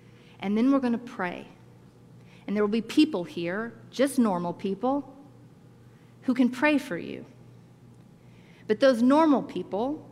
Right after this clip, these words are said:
just like those little bits of bread and wine, have been blessed by the Holy Spirit to hear from God, to pray for you. So if you need to hear from the Lord and receive his Spirit, then do it.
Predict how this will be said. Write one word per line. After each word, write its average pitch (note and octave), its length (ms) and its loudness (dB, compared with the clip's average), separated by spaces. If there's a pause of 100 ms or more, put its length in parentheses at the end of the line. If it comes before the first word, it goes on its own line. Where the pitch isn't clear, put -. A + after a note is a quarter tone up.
just - 200 -8
like A#3+ 180 -2
those B3 180 0
little B3+ 160 0
bits A#3 220 0
of G3+ 140 -2
bread G3 160 2
and F3+ 140 -4
wine, F#3 500 -4
have F#3 260 -4
been G#3+ 260 2
blessed C4 500 0
by A#3+ 120 2
the A3 100 0
Holy A3 320 0
Spirit F#3+ 500 -6 (400)
to F#3+ 80 -8
hear G3+ 200 -2
from F#3+ 140 -8
God, F3+ 400 -2 (180)
to G3 80 -10
pray B3 240 0
for - 180 -6
you. - 280 -12 (1700)
So A#3 120 2
if A3 100 0
you C4 180 4
need B3+ 380 4
to G#3 60 -6
hear F#3+ 220 -2
from A3+ 180 -2
the A3 100 2
Lord F#3 260 -2
and F#3+ 120 0
receive F#3 320 -4
his A3 160 -4
Spirit, F3 440 -8
then F#3+ 180 -4
do G3 180 0
it. - 220 -10